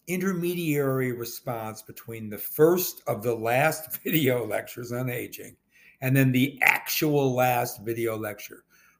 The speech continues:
which as soon as I get through some of these audios, I will really perform, and it will be before Christmas. This I promise. So let me get right back into what we were talking about last time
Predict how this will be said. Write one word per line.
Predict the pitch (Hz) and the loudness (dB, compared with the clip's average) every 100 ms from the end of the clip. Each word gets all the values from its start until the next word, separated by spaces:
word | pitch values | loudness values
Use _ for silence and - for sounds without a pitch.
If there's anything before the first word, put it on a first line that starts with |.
| _ | _
which | 113 | -10
as | - | -6
soon | - 156 | -2 0
as | 180 | 2
I | 170 | 2
get | 135 139 139 | 2 -2 0
through | 135 | -2
some | - 131 120 | 0 -4 -4
of | |
these | 113 110 101 | -4 -4 -2
audios, | 131 175 156 113 107 101 - | 2 2 2 0 -2 -6 0
I | 131 175 127 104 | 4 4 2 -6
will | 104 117 165 147 107 - | -6 -2 2 0 -2 -2
really | 127 147 101 | 2 2 0
perform, | - 98 - 120 101 _ _ _ _ - - - | -8 -16 -10 -12 -12 _ _ _ _ -20 -20 -10
and | 113 | 0
it | 139 120 117 | 2 2 2
will | 151 156 | 6 6
be | 123 | 6
before | 107 101 117 107 | -4 -6 -6 -6
Christmas. | - 110 - - - - _ _ _ _ | -6 -8 -10 -18 -16 -18 _ _ _ _
This | 101 156 - - _ | 2 2 2 -6 _
I | 120 123 120 120 - _ - | 0 0 0 -4 -14 _ -14
promise. | 120 98 - - - - - _ _ _ _ _ _ _ _ _ _ _ | -12 -12 -14 -16 -14 -18 -20 _ _ _ _ _ _ _ _ _ _ _
So | - 175 170 160 | 0 4 6 6
let | 165 170 | 4 0
me | 196 | 2
get | 156 135 - | 2 0 -4
right | 107 131 156 - | -4 -2 -2 -2
back | 151 143 | -2 -2
into | 135 127 120 | -4 -4 -6
what | 110 113 | -6 -6
we | 120 | -8
were | 110 | -10
talking | 107 107 104 107 | -8 -8 -8 -10
about | 104 104 113 | -10 -10 -8
last | 110 104 - - | -8 -8 -10 -14
time | - 175 139 98 101 | -12 -6 -4 -6 -10